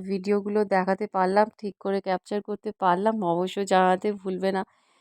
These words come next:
আমার ভিডিও করতে খুব ভালো লাগে, এডিটিং করতে ভালো লাগে, আপলোড করতে অবশ্যই ভালো লাগে। তো তোমাদের সাথেও এগুলো আমি কিন্তু শেয়ার করি। তোমাদের ভালো লাগলে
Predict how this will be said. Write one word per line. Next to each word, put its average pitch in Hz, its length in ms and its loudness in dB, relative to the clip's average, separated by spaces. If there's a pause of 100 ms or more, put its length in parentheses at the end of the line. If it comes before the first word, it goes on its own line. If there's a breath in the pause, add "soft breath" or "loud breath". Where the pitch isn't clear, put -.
(260)
আমার 208 360 6
ভিডিও 214 320 -2
করতে 214 340 -6 (140)
খুব 302 300 0 (120)
ভালো 208 320 6
লাগে, 202 400 4 (1200)
এডিটিং 196 500 2
করতে 226 340 2
ভালো 208 300 2
লাগে, 196 340 4 (1120)
আপলোড 175 420 -4
করতে 208 300 -4 (120)
অবশ্যই 190 520 2
ভালো 208 320 4
লাগে। 196 340 4 (800)
তো 214 40 -6 (100)
তোমাদের 208 380 0
সাথেও 214 480 0
এগুলো 196 320 2
আমি 202 200 2
কিন্তু 208 400 -2
শেয়ার 185 380 2
করি। 185 280 -6 (840)
তোমাদের 226 440 4
ভালো 190 300 4
লাগলে 196 340 4